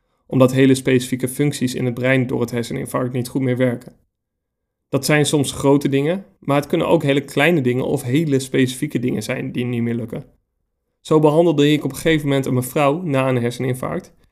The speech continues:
die weer wilde leren fietsen. Haar kracht en haar balans was vrijwel volledig hersteld en voor de zekerheid had ik het nog even extra getest. Het was prima.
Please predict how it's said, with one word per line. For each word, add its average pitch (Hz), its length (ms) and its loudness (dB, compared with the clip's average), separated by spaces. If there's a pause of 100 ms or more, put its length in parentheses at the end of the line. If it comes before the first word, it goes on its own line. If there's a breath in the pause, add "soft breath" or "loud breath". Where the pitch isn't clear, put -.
(160)
die 135 160 4
weer 143 200 4
wilde 135 260 4
leren 123 260 2
fietsen. - 420 -6 (680)
Haar 127 200 -2
kracht 156 360 -2
en 139 120 -2
haar 139 120 2
balans 127 380 0
was 131 180 -4
vrijwel 160 400 2
volledig 139 460 0
hersteld 127 600 -6 (240)
en - 100 -8
voor 147 140 0
de 143 60 4
zekerheid 151 520 2
had 139 140 -4
ik 135 80 -8
het 131 120 -2
nog 123 140 0
even 123 240 0
extra 123 340 -6
getest. - 600 -10 (300)
Het - 140 -8
was 127 220 0
prima. - 520 -2